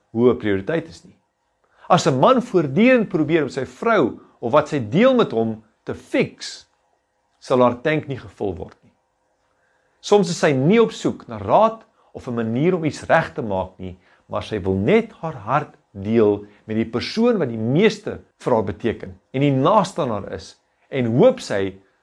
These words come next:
dat hy sal probeer verstaan waar sy as 'n vrou is. Sy soek hartsverhouding, want dit is wat sy meer as enigiets van haar man verwag. Hier is 'n baie belangrike sleutel,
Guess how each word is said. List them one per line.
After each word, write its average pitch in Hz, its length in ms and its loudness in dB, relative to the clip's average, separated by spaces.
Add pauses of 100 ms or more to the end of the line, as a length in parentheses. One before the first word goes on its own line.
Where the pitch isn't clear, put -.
(120)
dat 98 120 -14
hy 113 80 -2
sal 90 180 -8
probeer 127 360 4
verstaan 143 640 -6
waar 110 220 -2
sy - 140 -12
as - 220 -14
'n 92 100 -20
vrou 95 300 -8
is. - 260 -16 (680)
Sy 220 220 -2
soek 247 220 0 (140)
hartsverhouding, 101 680 -4 (580)
want 139 180 2
dit 202 120 0
is 180 120 0
wat 156 140 -4
sy 135 120 -4
meer 175 320 2
as 185 140 0
enigiets 160 640 -6 (140)
van 117 160 -10
haar 107 120 -6
man 95 240 -6
verwag. 80 540 -14 (920)
Hier 214 180 8
is 247 140 4
'n 131 120 0
baie 143 240 8
belangrike 143 380 0
sleutel, 104 500 -4